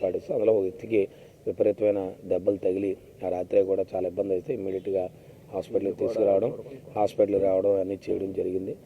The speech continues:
ముఖ్యంగా మహిళల మీద గట్టాను. సరే, ఇలాంటి కార్యక్రమాలు జరుగుతూ ఉన్నప్పుడు పోలీసులు కాస్త సంయమనం పాటించి ఉన్న పరిస్థితిని సద్దుమణిగే విధంగా ముందుకు పోవాలి తప్ప ఒక వర్గం మీద దాడి జరిగే విధంగానే ఆ విజువల్స్ అన్నీ చూస్తూ ఉంటే మీరు చూస్తుంటారు, విపరీతంగా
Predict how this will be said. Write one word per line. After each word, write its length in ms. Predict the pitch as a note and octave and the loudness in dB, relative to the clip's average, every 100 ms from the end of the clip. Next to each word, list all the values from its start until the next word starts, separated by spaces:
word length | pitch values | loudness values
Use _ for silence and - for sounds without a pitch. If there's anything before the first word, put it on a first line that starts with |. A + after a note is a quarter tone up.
| - - - | -20 -12 -10
ముఖ్యంగా 320 | F#2+ A2 A2 | -2 2 2
మహిళల 340 | G2+ G2 G2 | 2 0 0
మీద 200 | G2+ G2 | -2 0
గట్టాను. 440 | G2+ F#2 E2+ F#2 B2+ - - - - | 0 -2 -6 -8 -8 -14 -20 -20 0
సరే, 140 | A#2+ - | 2 2
ఇలాంటి 260 | - A2 - | 0 0 0
కార్యక్రమాలు 540 | - A#2 C3 B2 B2+ | 2 2 2 0 2
జరుగుతూ 360 | A#2+ A2+ A2+ A#2+ | 0 0 2 0
ఉన్నప్పుడు 280 | A2 A2 C3 | 0 -4 -6
పోలీసులు 480 | - A2 A2 B2+ A#2+ | -4 -4 -4 -6 -6
కాస్త 260 | G2+ - | -6 -8
సంయమనం 480 | G#2 G#2 G2+ G#2+ G#2+ | -8 -6 -6 -6 -8
పాటించి 640 | G#2 G2 G2+ F#2+ A#2+ G2 A2 - - - | -4 -4 -6 -10 -8 -8 -10 -18 -20 -8
ఉన్న 140 | A2+ C3 | -4 0
పరిస్థితిని 420 | A#2 G#2 A#2+ A#2+ | 2 0 -4 -2
సద్దుమణిగే 500 | G#2 G2+ A#2 A2+ A2+ | -2 0 0 0 0
విధంగా 320 | G#2 G#2+ G#2+ | 0 0 0
ముందుకు 280 | G#2 G2+ G#2 | 0 -4 -2
పోవాలి 380 | G2+ G2 G2+ F#2+ | 0 0 0 -2
తప్ప 460 | G2 - A#2+ F#2+ - - - - - | -8 -6 -4 -4 -8 -18 -20 -10 -6
ఒక 120 | F#2+ | -2
వర్గం 300 | F#2+ G2 A2 | 0 0 -2
మీద 100 | G#2 | 0
దాడి 340 | G#2+ G2+ G2 G2 | 0 0 -2 0
జరిగే 300 | G2+ G2+ G2 | -2 -2 -2
విధంగానే 540 | G2 G2 G2 F#2+ G2 - - - G2+ | -4 -4 -6 -6 -8 -12 -20 -8 -4
ఆ 40 | |
విజువల్స్ 400 | F#2+ F#2+ G#2 G2+ | -2 2 2 2
అన్నీ 180 | G2 F#2+ - | -4 -4 -4
చూస్తూ 220 | G2 - | -4 -2
ఉంటే 200 | F#2+ G2 | -2 -2
మీరు 280 | G2 F#2 - | -6 -6 -6
చూస్తుంటారు, 400 | F#2 G2 F#2+ G2 | -8 -8 -4 -4
విపరీతంగా 640 | F#2+ G2 F#2+ G#2 G2 F#2+ | -2 -2 -2 -2 -4 -4